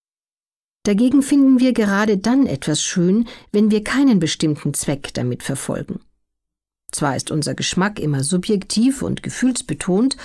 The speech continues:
doch Kant geht davon aus, dass gerade auch der Verstand eines jeden Menschen mit angesprochen wird,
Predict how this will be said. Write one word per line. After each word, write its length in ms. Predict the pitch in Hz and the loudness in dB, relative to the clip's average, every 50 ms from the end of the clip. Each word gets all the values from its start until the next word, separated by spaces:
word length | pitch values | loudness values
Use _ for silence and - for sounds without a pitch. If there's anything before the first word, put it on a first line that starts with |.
| - - - - _ | -18 -20 -20 -20 _
doch 220 | - 185 160 - - | -4 -4 -4 -4 -4
Kant 400 | - 196 247 302 330 302 - - | -2 0 2 2 2 2 0 -4
geht 180 | - 151 156 | -6 -4 -4
davon 280 | 175 156 - - 156 156 | -4 -4 -2 -2 -4 -2
aus, 400 | - - 160 175 220 233 - - - - - - - _ | -2 -2 0 0 -2 -2 -4 -8 -12 -16 -20 -20 -12 _
dass 180 | - 214 208 - | -4 -2 -2 0
gerade 480 | - 208 175 180 190 233 269 269 247 - | -2 -2 0 0 0 0 0 0 0 -2
auch 140 | 202 - | -4 -4
der 140 | - - 196 | -4 -4 -4
Verstand 680 | 190 - 180 175 - - - - 214 240 262 226 190 - | -2 -2 -4 -4 -4 -6 -4 0 2 2 2 2 0 -2
eines 360 | - 156 156 151 147 - - | -2 -2 -2 -2 -2 -2 -2
jeden 320 | 180 202 233 226 208 165 | 0 0 2 2 2 2
Menschen 460 | 147 143 156 190 208 - - - 214 190 | 2 2 0 0 -2 -2 0 2 2 4
mit 240 | 220 233 - - | 2 2 -2 -2
angesprochen 760 | - 208 240 233 214 196 - - - 160 147 - - 160 151 151 | 0 0 2 2 2 0 -2 -4 -4 -4 -2 0 0 0 2 2
wird, 300 | 160 156 156 165 - | 0 0 -2 -4 -8